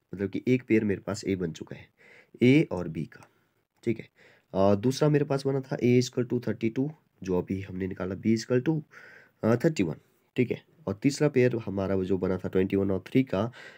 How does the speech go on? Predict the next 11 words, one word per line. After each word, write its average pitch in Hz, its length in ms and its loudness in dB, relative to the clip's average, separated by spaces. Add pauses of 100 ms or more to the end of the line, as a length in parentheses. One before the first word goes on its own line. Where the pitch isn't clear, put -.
(140)
वो 135 200 6
बना 143 220 4
था 143 220 0
A 110 360 4
equal 107 280 0
to 113 100 2
twelve 92 420 -2 (420)
और 113 140 0
B 135 100 -4
equal 90 380 0
to 113 180 -2